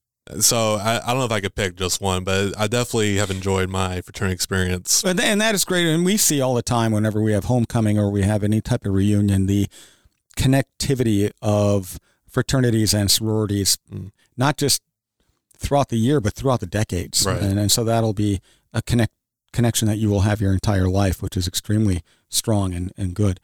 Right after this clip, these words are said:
Speaker 1: Tell you what, I, I can, I'll think of one. I'll, I'll go and just say this is my favorite. It may, I might change that within a few minutes, but who knows? But I got to go to Denver, Colorado with Vincent Watley, uh,
Speaker 2: Oh.
Speaker 1: one of my fraternity brothers, and it,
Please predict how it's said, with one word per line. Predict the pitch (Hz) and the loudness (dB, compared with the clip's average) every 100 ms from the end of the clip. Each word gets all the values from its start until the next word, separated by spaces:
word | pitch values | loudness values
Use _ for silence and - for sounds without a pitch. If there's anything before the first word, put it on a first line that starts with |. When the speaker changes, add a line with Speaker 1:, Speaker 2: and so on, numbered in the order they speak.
| - | -2
Speaker 1:
Tell | 113 | 0
you | |
what, | 98 | 2
I, | 98 107 | 0 0
I | 107 | -2
can, | 120 | -2
I'll | 110 | -2
think | - 120 | -2 -2
of | 107 | 0
one. | 104 104 | 0 0
I'll, | 98 98 104 | 0 -2 -2
I'll | 104 | -2
go | 104 110 | 0 -2
and | 101 | 0
just | 90 | 0
say | 101 | 0
this | 98 | -2
is | - | -2
my | 98 | -4
favorite. | 101 98 95 | -2 -2 -2
It | 95 | -4
may, | 92 92 90 - _ _ | -2 -4 -4 -10 _ _
I | 101 | -4
might | 87 | -2
change | - 92 | -2 -2
that | 92 92 | -2 -2
within | 98 95 92 | -4 -4 -6
a | |
few | - 92 | -4 -6
minutes, | 90 | -4
but | - | -2
who | 92 | -2
knows? | 87 92 | -2 -2
But | 107 98 - _ - _ _ - | 0 0 -2 _ -20 _ _ -6
I | 110 110 | -2 -2
got | 120 123 | -2 -4
to | 123 | -4
go | 104 113 117 113 110 | -2 0 0 0 -2
to | - - 107 101 | -2 0 2 2
Denver, | 101 113 113 | 2 0 0
Colorado | 120 104 101 101 98 95 92 | 0 2 2 2 2 0 0
with | 95 92 | 0 -2
Vincent | 95 107 104 101 | -2 -2 0 0
Watley, | 95 101 95 92 90 90 _ _ _ - | 0 0 -2 -4 -6 -8 _ _ _ -6
uh, | 92 90 | 0 0
Speaker 2:
Oh. | 90 - - - | 0 -2 -4 -6
Speaker 1:
one | 101 | -4
of | |
my | 95 | -2
fraternity | - - 95 | -6 -4 -4
brothers, | 92 95 92 90 | -2 -2 -2 -4
and | - 101 95 92 95 | -2 -2 0 -2 -4
it, | 104 | -6